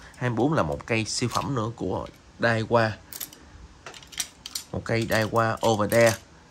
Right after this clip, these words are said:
Đây, bốn khúc. Cái này thích hợp cho anh em đi du lịch lua gần nha, lua lên câu tàu luôn. Rất là đẹp. Khoen Agat.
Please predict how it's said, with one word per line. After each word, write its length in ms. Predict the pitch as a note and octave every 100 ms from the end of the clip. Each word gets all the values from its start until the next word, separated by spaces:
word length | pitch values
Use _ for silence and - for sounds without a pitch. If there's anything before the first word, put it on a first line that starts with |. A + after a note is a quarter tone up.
| - - - - -
Đây, 240 | F2+ G#2+ - - - - - - - -
bốn 260 | - - D3+
khúc. 180 | F3 - - - - - - -
Cái 80 | -
này 80 | G2
thích 120 | F3
hợp 140 | A2 -
cho 60 |
anh 80 | A2+
em 120 | G#2+
đi 180 | A2+ A2+
du 80 | A2
lịch 140 | G2 -
lua 280 | - A#2+ A#2
gần 360 | G#2+ A2 F#2+ F#2+
nha, 180 | A2+ A2+ - -
lua 240 | - A2 G#2+
lên 280 | G2+ E2+ D2+
câu 140 | G#2
tàu 260 | A#2 A2 E2+
luôn. 160 | F#2 G2+ - - - - - - - -
Rất 200 | - -
là 40 | E2
đẹp. 180 | G2 - - - -
Khoen 220 | A#2 A2
Agat. 420 | - A2 G2+ B2+